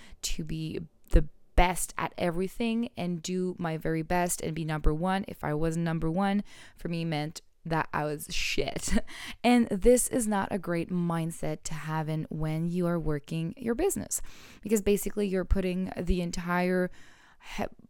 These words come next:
the entire heaviness of your business on your own shoulders. You put yourself under so much pressure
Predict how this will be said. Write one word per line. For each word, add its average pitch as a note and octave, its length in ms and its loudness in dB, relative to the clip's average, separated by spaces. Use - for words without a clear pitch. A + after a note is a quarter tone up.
the G#3 280 2
entire A3 520 2
heaviness G3 600 2
of F3 240 -2
your E3 160 -2
business E3 520 -2
on E3+ 180 -2
your D#3+ 140 -4
own D#3+ 300 -4
shoulders. - 800 0
You F3+ 300 -4
put - 220 10
yourself F#3 380 0
under E3+ 280 0
so F#3+ 240 4
much A3+ 280 2
pressure D#3 480 0